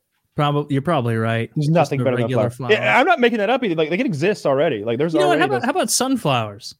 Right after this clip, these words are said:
Speaker 2: I,
Speaker 1: Like, it's,
Speaker 2: that's a
Speaker 1: now
Speaker 2: big
Speaker 1: we're,
Speaker 2: seed.
Speaker 1: we're
Speaker 2: That's a big seed.
Speaker 1: Oh, is it? I didn't even know
Speaker 2: Yeah,
Speaker 1: that.
Speaker 2: you've seen sunflower seeds. Come on. What?
Speaker 1: C-, can't that fit in a,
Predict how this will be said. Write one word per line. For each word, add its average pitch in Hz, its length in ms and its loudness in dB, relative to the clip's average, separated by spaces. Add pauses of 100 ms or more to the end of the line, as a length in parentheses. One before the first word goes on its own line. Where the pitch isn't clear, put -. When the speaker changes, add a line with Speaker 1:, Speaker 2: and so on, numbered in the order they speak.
(760)
Speaker 2:
I, 160 120 4
Speaker 1:
Like, 165 280 -6
it's, 175 180 -10
Speaker 2:
that's 185 180 2
a 175 40 2
Speaker 1:
now 185 180 2
Speaker 2:
big 196 60 0
Speaker 1:
we're, 196 100 -2
Speaker 2:
seed. 170 180 4
Speaker 1:
we're 170 320 -2 (460)
Speaker 2:
That's 156 140 -8
a 160 40 -4
big 143 180 -4
seed. 127 140 -4 (100)
Speaker 1:
Oh, 117 180 -10 (400)
is 131 160 -2
it? 175 140 -4 (240)
I 120 60 -6
didn't 123 160 0
even 117 160 -2
know 302 80 0
Speaker 2:
Yeah, 381 100 2
Speaker 1:
that. 175 100 0
Speaker 2:
you've 254 120 -8
seen 349 160 -2
sunflower 127 420 -2
seeds. 120 400 -8 (140)
Come 214 120 -2
on. 127 140 -2 (100)
What? - 200 -8 (260)
Speaker 1:
C-, 196 80 -2
can't 214 260 -2
that 214 160 -4
fit 214 220 -4
in 196 100 2
a, 190 280 -2